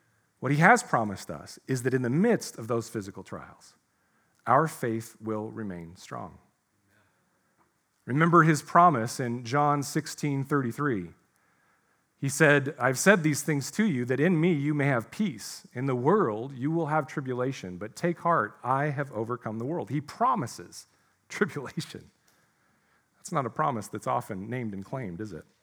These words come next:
Now, it's in the midst of trials that our faith can be built and our proclamation of his gospel can be most vocal and effective.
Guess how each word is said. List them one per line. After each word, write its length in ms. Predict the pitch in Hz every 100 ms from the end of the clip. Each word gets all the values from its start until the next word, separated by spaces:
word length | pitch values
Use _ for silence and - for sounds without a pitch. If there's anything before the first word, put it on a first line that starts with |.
| _ _ _ _ _ _ _ _ _ _ _ _ _ _ _ _ _ _ _
Now, 60 | 143
it's 120 | 139
in 80 | 202
the 60 | 170
midst 380 | 185 220 - -
of 140 | 151 139
trials 540 | - 196 247 127 120
that 100 | 131
our 100 | 143
faith 400 | 139 - 190 185
can 120 | 156
be 100 | 127
built 400 | 123 139 196 135
and 100 | 131
our 80 | 123
proclamation 720 | - 180 185 170 147 165 139
of 100 | 135
his 140 | 131 110
gospel 480 | 143 202 190 120
can 180 | 113 135
be 160 | 123 170
most 300 | 143 135 -
vocal 580 | 120 175 185 113 107 151
and 140 | 131
effective. 540 | 135 202 - 98 82